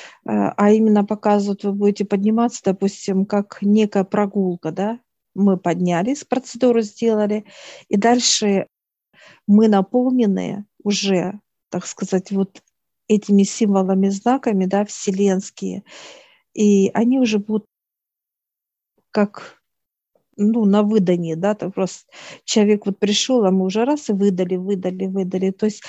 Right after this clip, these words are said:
это как естество, как лёгкость будет. Всё.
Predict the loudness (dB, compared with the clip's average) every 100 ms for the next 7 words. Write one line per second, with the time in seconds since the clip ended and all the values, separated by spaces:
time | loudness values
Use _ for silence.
0 | -20 -8 -2 -2 -4 -2 -2 -2 -6 -6
1 | -2 -2 -2 -6 2 2 2 -4 -4 -6
2 | -6 -8 _ _ _ _ _ _ _ _
3 | -16 -6 -4